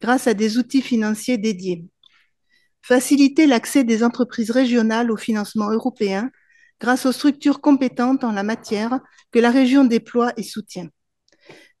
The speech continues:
Valider les concepts, accéder au marché et transformer l'essai.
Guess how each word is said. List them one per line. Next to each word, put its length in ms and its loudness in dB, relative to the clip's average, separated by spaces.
Valider 480 4
les 160 2
concepts, 640 0
accéder 400 -2
au 80 2
marché 580 -4
et 80 -6
transformer 560 0
l'essai. 420 -4